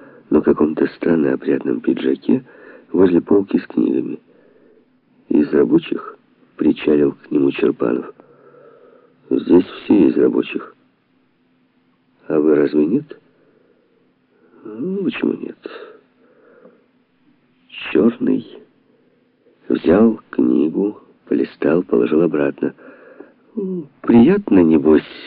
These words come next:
поселиться в новенькой квартире-то, а? Особенно для рабочего важна ванна. Пришёл, устал, двинул газ, залез, вылез. И вот, пожалуйста". "Да, чистое бельё.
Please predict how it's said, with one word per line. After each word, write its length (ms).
поселиться 840
в 240
новенькой 520
квартире-то, 840
а? 40
Особенно 500
для 240
рабочего 460
важна 360
ванна. 560
Пришёл, 420
устал, 400
двинул 380
газ, 360
залез, 400
вылез. 300
И 40
вот, 180
пожалуйста". 600
"Да, 680
чистое 380
бельё. 600